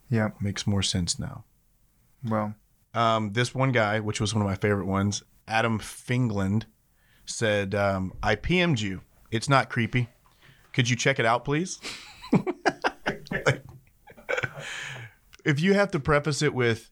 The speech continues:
Speaker 2: "It's not creepy, I promise," it's probably fucking creepy. What else we got here?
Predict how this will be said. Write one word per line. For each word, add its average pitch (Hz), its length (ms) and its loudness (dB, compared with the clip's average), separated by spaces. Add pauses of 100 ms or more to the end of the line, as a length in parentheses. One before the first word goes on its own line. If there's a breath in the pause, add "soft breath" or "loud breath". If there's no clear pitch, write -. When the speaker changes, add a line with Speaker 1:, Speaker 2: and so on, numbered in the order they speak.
(140)
Speaker 2:
"It's 135 220 -2
not 156 200 2
creepy, 127 540 0
I 113 120 2
promise," 113 640 0 (840)
it's 127 200 2
probably 107 440 2
fucking 95 360 0
creepy. 95 480 -2 (1500 soft breath)
What 113 180 2
else 92 240 -4
we 92 120 0
got 92 200 2
here? 92 400 0